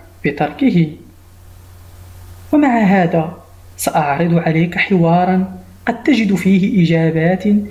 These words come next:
قريبة من إجاباتك وتساؤلاتك عن الدرس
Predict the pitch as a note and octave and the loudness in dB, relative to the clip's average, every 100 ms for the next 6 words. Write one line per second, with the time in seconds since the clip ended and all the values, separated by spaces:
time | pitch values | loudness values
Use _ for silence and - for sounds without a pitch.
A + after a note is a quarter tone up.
0 | - - - F3+ E3+ F#3+ G3 F3+ F#3 F3+ | -12 -20 -4 0 2 2 0 0 0 -2
1 | F#3+ - - - E3+ E3+ E3 E3 D#3+ D#3 | -4 -8 -8 0 0 2 2 2 0 0
2 | D#3+ E3+ E3+ E3 D#3 D3 - - - F#3+ | 0 0 -2 -4 -4 -6 -12 -20 -8 -4
3 | F3+ F3 F3 E3 E3+ D#3+ D#3+ D#3+ E3 E3 | -2 -2 0 0 0 0 0 -2 -6 -6
4 | D3+ D#3 - - - E3+ E3 D#3+ D#3+ D#3 | -6 -10 -18 -10 -2 2 2 0 -2 -4
5 | E3 - | -4 -2